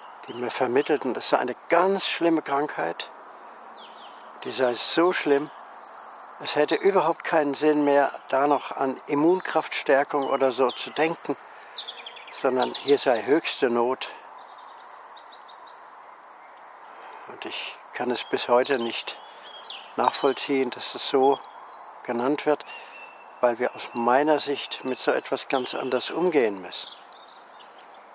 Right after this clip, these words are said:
Das will ich jetzt hier gar nicht vertiefen, sondern ich möchte etwas anderes heraus. Das Ganze beherbergt für mich eine Riesenleere.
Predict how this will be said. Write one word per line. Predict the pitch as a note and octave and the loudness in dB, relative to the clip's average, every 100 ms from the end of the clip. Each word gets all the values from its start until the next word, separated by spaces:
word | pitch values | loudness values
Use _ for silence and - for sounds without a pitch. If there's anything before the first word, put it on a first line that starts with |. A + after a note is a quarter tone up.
| - - | -20 0
Das | F#3 - | 0 2
will | C#3+ A2 | 0 0
ich | - | -2
jetzt | A#2+ - - | -6 -8 -6
hier | C3+ A#2+ | -6 -2
gar | B2 A#2+ | 0 0
nicht | C3+ A#2 - | -2 -4 -6
vertiefen, | C#3 - D3+ E3+ - A2+ | -6 -4 -2 -2 -4 -4
sondern | A#2 A2 G#2+ - | -2 -2 -4 -6
ich | - | -4
möchte | C3 - - - - - - - - - - - | -4 -4 -6 -8 -14 -16 -14 -12 -14 -12 -12 -10
etwas | - - - | -10 -8 -2
anderes | E3+ F#3 - - - | -2 -2 -4 -6 -4
heraus. | A2 - F#2 G2+ - - - - - - - - - - - - - - - | -6 -6 -8 -10 -12 -10 -10 -10 -12 -12 -12 -12 -16 -18 -18 -18 -20 -16 -8
Das | A#2+ | -2
Ganze | - D#3+ - D3+ - - | 2 2 2 -2 -4 -4
beherbergt | C#3 B2 C#3+ D3 C3+ - | -2 2 2 2 -2 -2
für | C#3+ | 0
mich | C#3 C#3 D3 | 0 -2 -2
eine | C#3 C3 | 0 2
Riesenleere. | C#3 C#3 C#3+ C3+ D3+ D3+ - | 2 0 0 2 4 4 0